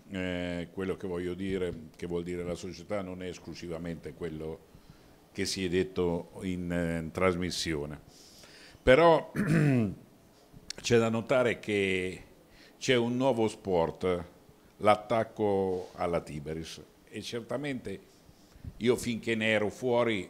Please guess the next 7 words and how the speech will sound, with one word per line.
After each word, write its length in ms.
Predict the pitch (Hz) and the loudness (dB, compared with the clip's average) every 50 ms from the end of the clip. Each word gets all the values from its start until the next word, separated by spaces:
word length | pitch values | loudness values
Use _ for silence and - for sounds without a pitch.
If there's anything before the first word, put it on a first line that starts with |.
| - - - | -12 -20 -18
Eh, 760 | - 107 95 95 98 95 95 92 92 92 90 90 87 85 82 - - - - _ _ - _ - - - - - - 104 | -12 -10 -8 -6 -4 -4 -2 -4 -4 -4 -6 -8 -10 -12 -16 -20 -20 -20 -20 _ _ -20 _ -20 -20 -20 -20 -12 -6 -4
non 140 | 113 110 | -4 -2
me 120 | 110 117 120 | -2 -2 -2
ne 180 | 113 113 117 110 | -2 -2 -4 -4
so 280 | - - 120 117 113 | -2 -2 0 2 2
reso 500 | 110 104 104 92 - - 101 98 95 90 | 2 0 -2 -2 -2 0 0 2 2 2
minimamente 1120 | 90 92 98 104 104 104 101 101 104 104 107 107 104 98 85 - 107 98 95 92 87 - | 0 0 -2 -2 0 0 0 0 0 2 2 0 0 -2 -2 0 0 2 2 2 0 -2